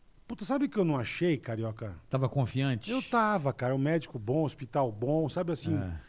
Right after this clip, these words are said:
Speaker 1: Eu falei, "Cara, não é, assim, lógico, não é uma coisa simplesinha, né?"
Speaker 2: Uhum.
Speaker 1: O cara vai abrir teu peito, né, cortar o teu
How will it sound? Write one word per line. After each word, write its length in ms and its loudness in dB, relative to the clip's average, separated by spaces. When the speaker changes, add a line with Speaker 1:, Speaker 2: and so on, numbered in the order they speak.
Speaker 1:
Eu 60 -10
falei, 260 0
"Cara, 320 2
não 220 2
é, 140 4
assim, 280 0
lógico, 400 4
não 120 2
é 60 2
uma 180 4
coisa 640 4
simplesinha, 1000 2
né?" 240 -2
Speaker 2:
Uhum. 120 0
Speaker 1:
O 60 2
cara 220 2
vai 320 2
abrir 400 0
teu 220 2
peito, 680 -2
né, 120 -2
cortar 520 2
o 60 6
teu 180 4